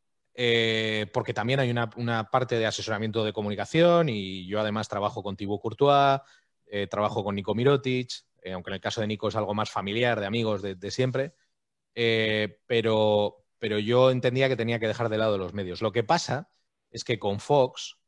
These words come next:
yo siempre he tenido una relación muy particular de, de una creación de una familia, algo muy especial y divertido, ¿no?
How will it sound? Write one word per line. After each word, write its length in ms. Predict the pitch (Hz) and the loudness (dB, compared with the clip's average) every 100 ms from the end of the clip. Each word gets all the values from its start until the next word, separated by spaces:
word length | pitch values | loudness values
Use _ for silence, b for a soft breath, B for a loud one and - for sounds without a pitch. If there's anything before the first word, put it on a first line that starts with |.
| _ _ _ _ | _ _ _ _
yo 160 | - 127 | -6 -2
siempre 200 | 143 143 | 0 2
he 20 | |
tenido 140 | 143 | 2
una 120 | 139 | 2
relación 680 | 123 120 110 - 131 131 127 | 2 2 0 2 4 4 4
muy 480 | 117 120 117 117 110 | 0 0 0 0 -2
particular 880 | 104 110 - 117 104 117 131 131 131 | -2 -2 0 -2 0 4 6 4 2
de, 440 | 113 107 101 92 _ _ _ _ _ _ | 0 -2 -2 -6 _ _ _ _ _ _
de 100 | 107 | -4
una 160 | 143 | -2
creación 460 | 143 120 104 139 143 | 2 2 2 4 4
de 60 | |
una 140 | 135 117 | 4 2
familia, 640 | - 113 131 147 131 123 | 2 2 4 4 6 6
algo 240 | 123 123 | 4 4
muy 320 | 127 127 127 123 | 2 2 2 2
especial 500 | - 110 127 135 120 | 0 -2 2 2 2
y 80 | |
divertido, 580 | 113 110 110 - 120 90 | 2 2 2 0 0 0
¿no? 220 | 101 196 | -4 -6